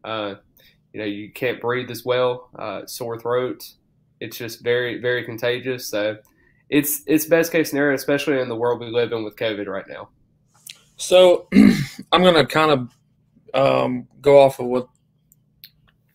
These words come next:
Speaker 2: whomever this was on Facebook that asked, but
Speaker 1: Okay.
Speaker 2: do, do I think that Florida State's defense can stop Miami's pass, uh, attack right now and blah, blah, blah? Look,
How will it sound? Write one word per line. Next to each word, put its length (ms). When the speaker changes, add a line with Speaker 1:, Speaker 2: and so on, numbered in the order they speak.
Speaker 2:
whomever 400
this 200
was 180
on 140
Facebook 420
that 100
asked, 400
but 260
Speaker 1:
Okay. 200
Speaker 2:
do, 200
do 240
I 100
think 420
that 280
Florida 300
State's 320
defense 500
can 140
stop 300
Miami's 480
pass, 580
uh, 460
attack 420
right 220
now 440
and 220
blah, 180
blah, 120
blah? 420
Look, 320